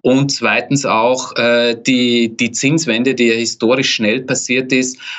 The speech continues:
haben sich die Rahmenbedingungen noch einmal deutlich geändert und der Einbruch ist jetzt deutlich stärker, als wir das ursprünglich erwartet haben.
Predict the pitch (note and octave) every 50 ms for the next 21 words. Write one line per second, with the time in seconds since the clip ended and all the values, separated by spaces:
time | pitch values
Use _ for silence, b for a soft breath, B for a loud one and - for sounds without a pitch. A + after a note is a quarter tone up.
0 | B B A#2+ A#2 A#2 B2+ B2 - - C3+ B2 B2 - - - - A#2+ A#2 A#2 A2
1 | A#2 B2+ C#3 C3 B2+ B2 B2+ B2+ B2+ B2 B2 A#2+ A#2+ A#2+ A2+ A2+ A#2 C3 B2+ A#2+
2 | A#2 A2+ - A#2 - - C#3 D#3 - D#3 D3 C#3 - - B2 A2+ B2 C3+ C#3 C#3
3 | C3 - - C3+ B2+ A#2+ B2+ B2+ - - G2+ G2 A2 C3 C#3 C#3+ C3+ B2+ B2+ C3
4 | G#2+ - - - B2 - - - - _ - - G#2 A2+ C3 B2+ C3 B2 A#2+ -
5 | - B2 G#2+ G#2+ A2 - - A#2 G#2+ G#2+ - A#2+ A2+ A#2 A2+ A2 - A#2 A2+ A2
6 | - - A#2+ G#2+ G#2 G2 G#2 G#2 - - - - - E2+ E2+ - - F2+ - -
7 | - - -